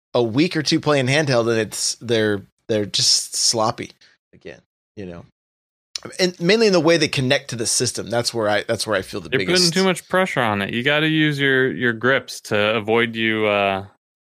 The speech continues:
Speaker 1: <laughs>
Speaker 2: tor-, torquing too much on it.
Speaker 1: S-, sorry, just get into my pinball, all right? What do you
Speaker 2: I
Speaker 1: want me to
Speaker 2: know. You, you must. You just,
Speaker 1: <laughs>
Speaker 2: you gotta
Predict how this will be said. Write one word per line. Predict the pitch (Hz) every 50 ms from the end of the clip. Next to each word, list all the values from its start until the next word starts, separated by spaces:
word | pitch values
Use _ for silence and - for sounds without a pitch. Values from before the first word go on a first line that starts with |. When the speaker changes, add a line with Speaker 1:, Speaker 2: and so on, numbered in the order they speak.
| _ _ _ _ _ -
Speaker 1:
<laughs> | - - - - - 679 679 659 - - - - -
Speaker 2:
tor-, | 131 123 120 120 _ - -
torquing | 147 165 160 151 143 127 113
too | - 123 110
much | 101 98 90 -
on | - 92 90 92
it. | - 339
Speaker 1:
S-, | 311 - - - - - - - - - - - 208 185 -
sorry, | - - - - 185 226 208 190 147
just | 127 143 131 -
get | 196 214
into | 220 220
my | 196 180 139
pinball, | - - 226 277 302 294 220
all | 156 120 107 104 113 117
right? | 123 156 190 226 220
What | 160 170
do | 202
you | -
Speaker 2:
I | 117 117
Speaker 1:
want |
me | 214 185
to | 139
Speaker 2:
know. | 180 196 135 98 95 98
You, | 101 101 104 110 117 -
you | 120 - 226
must. | 113 113 135 151 143 - - - -
You | - - -
just, | - - - 339 - - - - - - -
Speaker 1:
<laughs> | - 302 - - _ - -
Speaker 2:
you | 117 120
gotta | 127 131 127 127 117 117 110 101 -